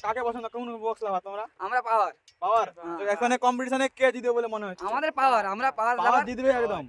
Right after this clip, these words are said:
Speaker 2: জিতবেই।
Speaker 1: আর রোলান্ড, রোলান্ড কোনো পছন্দ নয়?
Speaker 2: না, আমাদের না, কোনো না, পছন্দ না। নয়।
Speaker 1: পাওয়ারের টেন নাইন দেখা যায়, অনেক দূর থেকে যাচ্ছো তাহলে।
Speaker 2: হ্যাঁ, হ্যাঁ।
Speaker 1: তোমরা কি ভিডিও বানাও না এমনি দেখতেই?
Speaker 2: আমরা দেখতেই, আমরা
Speaker 1: দেখতেই
Speaker 2: দেখতেই।
Speaker 1: এত দূর?
Speaker 2: হ্যাঁ।
Speaker 1: মানে তোমাদের তো প্রচুর নেশা একদম, মানে অনেকে ভিডিও বানানোর জন্য যায় আমার মতো,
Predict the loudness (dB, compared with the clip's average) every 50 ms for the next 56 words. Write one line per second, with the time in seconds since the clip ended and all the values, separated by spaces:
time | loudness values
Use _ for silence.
0 | -10 -8 -8 -4 0 0 0 0 0 -4 -8 -16 _ _ _ _ _ _ _ _
1 | 0 0 2 2 2 2 2 2 2 2 2 0 -2 -4 -4 -4 -6 -6 -4 -4
2 | -4 -4 -4 -4 -4 -4 -4 -4 -4 -4 -4 -2 -2 0 0 0 0 0 -2 -4
3 | -6 -6 -4 -4 -4 -4 -6 -6 -8 -10 -10 -12 -16 -12 -6 -4 -2 0 -2 -2
4 | -4 -6 -8 -8 -6 -6 -4 -4 -2 -2 -2 -4 -4 -4 -6 -4 -4 -2 0 0
5 | 0 0 -2 -2 -4 -4 -4 -4 -4 -2 -2 -2 -2 -2 -4 -4 -6 -8 -10 -16
6 | -20 -20 -8 -6 -4 -2 -2 -2 -4 -4 -4 -2 -2 -2 -2 -2 -2 -4 -4 -4
7 | -4 -6 -4 -2 -4 -4 -4 -8 -12 -12 -10 -10 -8 -6 -6 -2 0 -2 -2 -2
8 | _ -8 -6 -6 -6 -4 -4 -4 -4 -2 0 0 0 0 0 0 0 0 0 0
9 | 0 0 -2 -4 -6 -6 -4 -4 -6 -6 -6 -8 -6 -4 -2 0 0 2 2 2
10 | 2 4 2 2 2 2 0 2 2 2 2 4 2 2 2 2 0 0 -2 -2
11 | -2 -2 -4 -6 _ _ _ _ _ _ _ _ _ -6 -4 -4 0 2 2 2
12 | 2 2 2 4 4 6 4 4 4 2 0 0 0 0 0 2 4 6 6 6
13 | 6 4 4 2 2 2 2